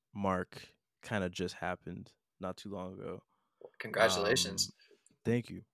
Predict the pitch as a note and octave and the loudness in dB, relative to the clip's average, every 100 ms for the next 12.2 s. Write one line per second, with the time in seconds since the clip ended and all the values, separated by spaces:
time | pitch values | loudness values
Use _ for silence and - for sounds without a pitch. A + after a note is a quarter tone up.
0 | - _ A2 G#2 F2+ F2 F2 E2 F#2+ F#2 | -20 _ -4 -4 -4 -2 0 2 0 0
1 | - _ _ - - _ _ A2+ B2+ A#2 | -10 _ _ -20 -20 _ _ 2 6 6
2 | C#3 D3 C#3 G#2+ - G#2 G#2 G#2 G#2 G2+ | 6 6 4 2 4 2 4 4 2 -2
3 | A2 _ _ _ _ _ _ _ _ - | -8 _ _ _ _ _ _ _ _ -8
4 | G#2 F#2+ G#2+ F#2+ F#2+ F#2 F2+ F2+ F2+ - | -6 -4 0 0 0 0 -2 -4 -6 -10
5 | - - _ _ _ _ F#2 G2 A2 G#2 | -14 -18 _ _ _ _ 2 4 4 2
6 | F#2+ G2 G2+ F#2 - G2 F#2+ F2+ - - | 2 4 6 4 2 4 4 2 0 2
7 | F#2+ G2 - F#2 F2+ F2+ F2+ F2+ F#2 F#2 | 4 4 0 0 0 0 0 0 -2 -4
8 | F2+ - _ _ _ _ _ _ _ _ | -8 -12 _ _ _ _ _ _ _ _
9 | _ _ _ _ _ - F#2+ G2+ G#2 - | _ _ _ _ _ -6 -2 2 0 0
10 | F#2+ F#2 G2 F#2+ G2+ F2+ F2 F2 F2+ G2 | 0 2 2 -2 -2 -2 -2 2 2 2
11 | F#2+ G2+ G2+ G2 F2+ - F#2+ - F2+ F#2+ | -2 0 -2 -2 -6 -4 -4 -4 -4 -2
12 | A2 B2+ | -4 -6